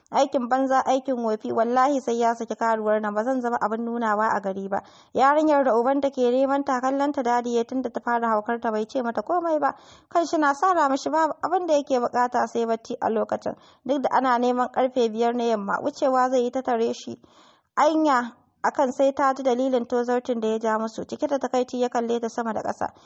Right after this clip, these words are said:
"Wai Bilki baki san mahaifin yarinyar nan ya rasu bane yau karo na farko tun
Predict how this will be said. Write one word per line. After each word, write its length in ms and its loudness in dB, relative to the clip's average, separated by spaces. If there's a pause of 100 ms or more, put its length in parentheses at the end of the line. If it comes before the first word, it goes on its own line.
(200)
"Wai 220 4
Bilki 260 0
baki 180 -2
san 160 -2
mahaifin 460 2
yarinyar 420 2
nan 160 0
ya 160 2
rasu 220 -2
bane 260 0
yau 240 0
karo 240 2
na 100 0
farko 380 0
tun 140 -2